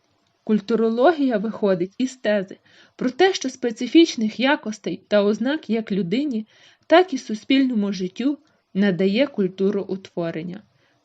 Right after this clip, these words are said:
Тому вивчення культури постає відмичкою до їх розуміння.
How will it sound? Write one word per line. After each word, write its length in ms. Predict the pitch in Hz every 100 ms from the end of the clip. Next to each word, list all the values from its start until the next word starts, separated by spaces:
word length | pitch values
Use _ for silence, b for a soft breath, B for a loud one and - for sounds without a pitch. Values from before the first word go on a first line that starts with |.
| _
Тому 280 | 233 294 277
вивчення 520 | 285 359 277 240 208
культури 560 | 196 185 - 311 311
постає 680 | 302 247 240 240 214 233 240 -
відмичкою 760 | 185 165 175 208 - - 240 208
до 140 | 151
їх 300 | 156 180 -
розуміння. 640 | 185 196 190 165 156 151